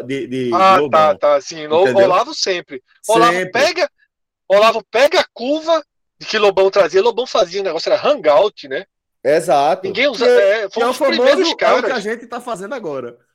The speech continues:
Speaker 2: É, mas assim, Lobão foi o cara que popularizou o hangout, pô, no
Speaker 1: Isso,
Speaker 2: Brasil.
Speaker 1: isso. Era vinculado
Speaker 2: Com as
Speaker 1: àquele
Speaker 2: lives.
Speaker 1: serviço Google Plus,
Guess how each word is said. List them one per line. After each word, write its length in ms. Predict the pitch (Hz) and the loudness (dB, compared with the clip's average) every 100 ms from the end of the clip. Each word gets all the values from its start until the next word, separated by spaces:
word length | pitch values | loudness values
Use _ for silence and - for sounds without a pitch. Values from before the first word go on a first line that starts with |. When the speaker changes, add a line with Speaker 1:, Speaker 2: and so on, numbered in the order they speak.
| _ 554 - | _ -12 -2
Speaker 2:
É, 260 | 294 349 330 | 0 2 4
mas 200 | 302 302 | 2 2
assim, 200 | 294 254 | -4 -2
Lobão 280 | 262 247 262 | 0 0 0
foi 120 | 294 | 0
o 20 | |
cara 160 | 269 269 | 0 -2
que 100 | 269 | -2
popularizou 600 | 277 285 302 294 214 254 | -2 0 4 2 2 -2
o 40 | 294 | -2
hangout, 440 | 311 202 214 - | 2 2 2 -2
pô, 140 | - 190 | -4 -2
no 80 | 135 | 2
Speaker 1:
Isso, 80 | |
Speaker 2:
Brasil. 480 | 196 175 - 123 170 _ - | 2 0 -6 -18 -20 _ -10
Speaker 1:
isso. 500 | 123 135 131 104 90 | -6 -6 -8 -14 -8
Era 160 | 135 160 | -4 -2
vinculado 440 | 190 208 214 254 | -4 -2 0 2
Speaker 2:
Com 40 | 208 | 2
as 40 | |
Speaker 1:
àquele 140 | 190 214 | 0 0
Speaker 2:
lives. 100 | 208 214 | -2 -4
Speaker 1:
serviço 600 | 165 185 180 190 147 - _ _ | -2 -4 -2 -4 -4 -8 _ _
Google 400 | 127 165 175 160 - | -4 -2 0 -2 -4
Plus, 560 | 131 131 151 143 - | -6 -4 -2 -4 -10